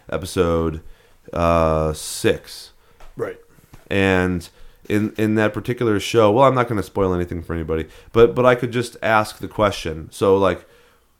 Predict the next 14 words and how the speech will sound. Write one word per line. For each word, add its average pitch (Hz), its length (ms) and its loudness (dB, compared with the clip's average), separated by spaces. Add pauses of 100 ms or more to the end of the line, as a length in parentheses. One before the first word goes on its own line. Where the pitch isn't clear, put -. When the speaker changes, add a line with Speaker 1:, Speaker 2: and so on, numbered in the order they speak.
(1200)
Speaker 1:
did 117 160 -10
you 135 80 -2
think 165 260 -4
that 160 140 -4
the 113 180 -2
actor 104 840 2 (120)
that 95 140 -4
played 104 260 -2
Daredevil 95 760 0
was, 87 680 -2 (560)
um, 78 600 -4 (760)
believable 139 840 -2
or 92 120 -2
not? - 360 -8